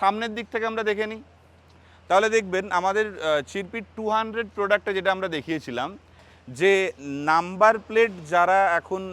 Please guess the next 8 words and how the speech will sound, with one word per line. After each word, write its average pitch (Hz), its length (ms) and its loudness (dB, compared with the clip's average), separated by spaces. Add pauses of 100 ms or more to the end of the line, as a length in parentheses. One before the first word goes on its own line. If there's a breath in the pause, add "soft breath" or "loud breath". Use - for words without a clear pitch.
(160)
রেজিস্ট্রেশন 175 460 -4 (120)
নাম্বার 160 320 0
এখন 175 140 -8 (100)
গাড়িতে 147 340 0
করাচ্ছেন, 127 420 -2 (500 soft breath)
সেই 175 200 2
রেজিস্ট্রেশন 196 520 -4 (140)
নাম্বার 180 280 0